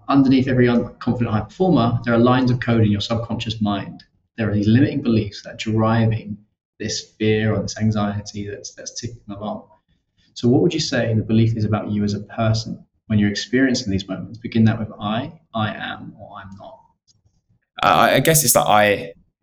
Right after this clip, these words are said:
Speaker 2: I'm not delivering enough of a service to my clients. You know, I'm str-, I'm struggling to get the,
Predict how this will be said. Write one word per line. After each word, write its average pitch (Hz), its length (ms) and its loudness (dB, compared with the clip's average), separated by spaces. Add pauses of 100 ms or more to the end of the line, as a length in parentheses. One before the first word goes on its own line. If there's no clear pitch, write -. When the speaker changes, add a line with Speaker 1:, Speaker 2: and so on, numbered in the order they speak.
(100)
Speaker 2:
I'm 98 100 4
not 104 220 4
delivering 98 680 2 (140)
enough 98 180 2
of 95 100 -2
a 92 60 4
service 107 460 4
to - 80 2
my 92 100 4
clients. - 800 2
You 101 100 2
know, 90 80 2
I'm 90 140 0
str-, - 180 0
I'm 95 160 0
struggling 98 360 2
to - 120 -2
get 92 560 0
the, 76 160 0